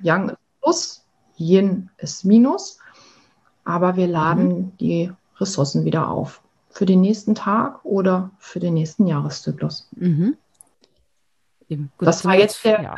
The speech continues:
Speaker 1: äh, Schnell-, Schnelldurchmarsch,
Speaker 2: Mhm.
Speaker 1: ne?
Speaker 2: Genau, also das versteht man ja noch, aber was hat das mit unserer Gesundheit zu tun? Ich meine, ich verstehe doch, äh, dass ich morgens fit bin, äh, mittags, äh, ich so ein bisschen müder werde, abends, äh, platt bin, alles klar.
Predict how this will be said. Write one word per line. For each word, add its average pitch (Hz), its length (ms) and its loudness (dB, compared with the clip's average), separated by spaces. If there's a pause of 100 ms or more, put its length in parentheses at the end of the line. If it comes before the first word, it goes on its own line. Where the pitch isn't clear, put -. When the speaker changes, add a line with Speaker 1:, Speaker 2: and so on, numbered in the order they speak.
Speaker 1:
äh, 190 60 2
Schnell-, 214 340 2
Schnelldurchmarsch, 214 840 2
Speaker 2:
Mhm. - 20 6
Speaker 1:
ne? 302 200 4 (140)
Speaker 2:
Genau, 196 320 2
also 185 140 0
das 220 140 -2
versteht 214 340 0
man 247 80 4
ja 254 80 4
noch, 254 220 2
aber 208 200 2
was 196 160 -2
hat - 120 -6
das 226 220 -4
mit 202 200 2
unserer 185 340 0
Gesundheit 190 480 0
zu - 120 -14
tun? 160 220 -4
Ich 156 120 -6
meine, 185 240 0
ich 170 100 -6
verstehe 208 320 -2
doch, 202 240 2
äh, 180 100 0
dass 175 160 -4
ich 180 120 -6
morgens 170 280 0
fit - 240 -8
bin, 226 300 2 (300)
äh, 185 320 0 (140)
mittags, 196 600 -2
äh, 175 140 -4
ich 180 120 -8
so 180 120 -2
ein 165 60 -4
bisschen 175 260 -2
müder 226 320 4
werde, 214 360 2
abends, 185 460 -2
äh, 160 180 0
platt 214 360 -2
bin, 247 180 -4 (320)
alles 214 240 -2
klar. 143 240 -2